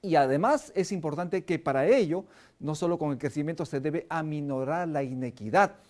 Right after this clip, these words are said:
y junto a ello bajar los altos índices de pobreza. Esto en un momento de alta conflictividad en el país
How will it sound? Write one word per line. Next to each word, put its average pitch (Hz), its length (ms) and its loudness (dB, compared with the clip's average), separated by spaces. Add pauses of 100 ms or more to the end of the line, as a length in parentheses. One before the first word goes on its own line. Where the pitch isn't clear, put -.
(280)
y 160 80 -10
junto 202 380 -2
a 170 80 4
ello 170 160 0
bajar 147 240 -4
los 139 220 -8
altos 147 360 -8
índices 156 560 -2
de 95 120 -6
pobreza. 92 500 -12 (520)
Esto 208 420 0
en 143 140 -4
un 160 100 -4
momento 156 400 -4
de 139 80 0
alta 147 220 -4
conflictividad 143 960 -2
en 131 160 -8
el 113 120 -8
país 123 440 -10